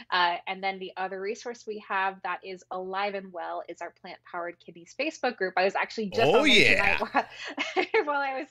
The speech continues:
Speaker 1: looking for the, the link to come on the call. I was answering some questions on the Facebook group, chatting there and helping people out. It's a really, really great group. Tons of great questions. I love the pictures, and the support is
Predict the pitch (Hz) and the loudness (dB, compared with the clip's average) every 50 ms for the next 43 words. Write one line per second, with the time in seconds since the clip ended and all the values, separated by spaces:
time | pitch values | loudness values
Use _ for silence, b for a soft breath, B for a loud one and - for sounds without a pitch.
0 | B B B B B - 269 294 - 311 269 247 240 - 262 247 214 214 208 185 | B B B B B -12 -12 -12 -10 -12 -16 -12 -10 -8 -8 -4 -4 -4 -4 -2
1 | 196 226 220 240 262 277 285 - 285 226 - - 254 220 214 208 202 208 - - | -4 -4 -4 -4 -6 -8 -8 -10 -10 -10 -8 -8 -10 -8 -8 -10 -10 -10 -12 -14
2 | - _ 247 226 208 196 196 190 - b b b b b _ - 196 202 202 202 | -4 _ 0 0 0 0 -4 -6 -12 b b b b b _ -4 -2 -2 -2 -4
3 | 208 208 208 202 - 208 214 208 208 - 208 208 202 208 226 208 202 - - 226 | -6 -8 -8 -10 -10 -12 -12 -10 -8 -10 -10 -10 -10 -14 -14 -14 -10 -6 -6 -6
4 | 233 - - - 202 196 202 185 - - - 190 190 185 190 190 185 - 185 185 | -6 -6 -8 -10 -8 -8 -10 -12 -12 -12 -10 -8 -6 -6 -6 -6 -8 -10 -12 -12
5 | 180 180 196 - 226 247 277 - _ 247 233 220 - _ 233 233 226 226 226 226 | -10 -10 -8 -4 -4 -4 -4 -6 _ -8 -8 -8 -8 _ -4 0 0 0 0 -2
6 | - B B B B B B _ - 247 226 214 214 214 220 220 208 208 208 208 | -6 B B B B B B _ -2 2 2 2 2 0 -6 -8 -8 -6 -6 -4
7 | 208 208 202 - 196 196 196 196 196 - 214 202 - 208 196 - - 208 - 196 | -4 -6 -6 -8 -8 -10 -10 -10 -10 -12 -12 -12 -12 -14 -16 -14 -18 -18 -14 -8
8 | 185 185 180 175 156 170 170 - 190 180 175 185 196 202 196 196 180 185 180 175 | -6 -4 -4 -4 -4 -8 -12 -12 -14 -14 -8 -6 -6 -4 -4 -4 -6 -6 -8 -10
9 | 165 - 175 165 - _ - 175 165 - - - - - 339 339 262 247 214 180 | -12 -12 -14 -14 -14 _ -10 -10 -10 -10 -12 -16 -8 -6 -6 -4 -2 -2 -2 -4
10 | - - - 185 196 233 214 - - _ 180 180 202 - - - - 214 208 202 | -6 -10 -6 -4 -4 -4 -4 -6 -8 _ -4 -4 -2 -4 -8 -4 -4 -2 -2 -2
11 | 202 202 208 196 - B B B B B B B _ - _ 185 185 180 180 196 | -4 -6 -8 -10 -12 B B B B B B B _ -8 _ -4 -2 0 2 2
12 | 220 214 202 214 208 - - 208 202 - - 208 196 190 190 190 180 165 175 170 | 2 2 0 -4 -4 -4 -6 -6 -6 -4 -4 -2 0 0 0 -2 -4 -8 -10 -10
13 | 170 - - 180 170 _ - - 185 185 185 190 190 180 - 190 180 | -14 -10 -12 -12 -12 _ -12 -8 -4 -2 -2 -2 -2 -4 -6 -12 -12